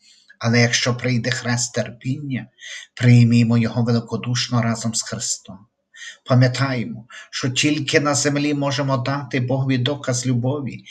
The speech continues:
яким є гідне прийняття і несення терпіння. Уникаємо непотрібних нарікань і скарг, коли терпимо. Часті жалі й нарікання роблять терпіння ще більш прикрими,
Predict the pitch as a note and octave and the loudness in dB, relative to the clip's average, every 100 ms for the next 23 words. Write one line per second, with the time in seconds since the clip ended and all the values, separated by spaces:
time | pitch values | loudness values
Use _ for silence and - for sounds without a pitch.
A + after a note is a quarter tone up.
0 | - - B2 B2 D3 C#3 C#3 A#2+ C#3 D#3 | -20 -4 -2 0 0 4 4 2 0 -2
1 | - D3+ B2 B2+ C#3+ C#3+ C#3 C#3 B2 C#3+ | -2 -2 0 0 2 0 -2 -2 2 2
2 | D3 C3+ C3+ D3 - C#3 C3+ B2 B2+ A#2 | 4 2 0 0 -2 -2 -2 0 -2 -2
3 | - D3 C#3+ C3+ - - _ - - - | -6 -8 -8 -10 -12 -14 _ -20 -20 -20
4 | _ B2 A#2 A#2+ A#2 A#2 A2+ A2+ A2 - | _ 2 2 2 2 4 4 2 0 -6
5 | _ - A#2 A#2+ A#2+ B2 A#2+ A#2 A#2 A#2 | _ -2 -2 0 -2 -2 0 0 0 0
6 | A2+ A#2 - B2+ A#2 - B2 - - - | -2 -2 0 2 2 -2 -8 -4 -4 -4
7 | A#2+ B2 B2 - B2 B2 A#2+ G#2+ A2+ A#2 | -4 -4 -6 -4 -2 0 -2 -6 -6 -6
8 | B2 B2 _ - - - - C#3+ C3 - | -6 -8 _ -20 -20 -16 -2 0 2 0
9 | - D#3 C3+ C#3 D3+ D3+ C#3+ C3+ B2+ D3 | -2 0 2 2 0 0 0 -2 -2 -4
10 | E3 D#3+ D3+ B2+ - - - C3 D3+ D3 | -4 -4 -4 -4 -6 -14 -4 0 2 4
11 | D#3 - C#3 D3 D#3 D#3 D3+ D3 C#3+ - | 2 4 2 0 -2 -2 0 0 2 0
12 | C#3 D3+ - - - - F3 E3+ - A#2 | 0 0 0 0 0 -2 -4 -6 -6 -4
13 | G2 G2 | -4 -6